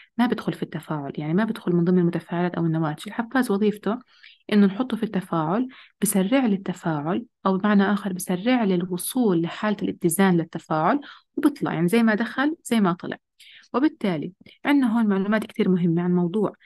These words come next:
إضافة الكاتاليست. أول إشي بدنا نكون عارفين إنه هو بسرع التفاعل.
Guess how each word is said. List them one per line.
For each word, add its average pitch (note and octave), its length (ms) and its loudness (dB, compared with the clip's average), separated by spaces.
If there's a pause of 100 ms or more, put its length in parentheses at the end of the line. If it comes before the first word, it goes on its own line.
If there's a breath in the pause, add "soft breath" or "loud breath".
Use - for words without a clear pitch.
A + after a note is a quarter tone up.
(240 soft breath)
إضافة G#3 380 -2
الكاتاليست. F3+ 600 -8
أول C#4+ 200 2
إشي - 160 -6
بدنا G#3 120 -4
نكون G3+ 220 -4
عارفين F3+ 600 -2 (800)
إنه G3 280 6
هو A#3+ 60 4
بسرع F#3 360 -2
التفاعل. D#3+ 560 -4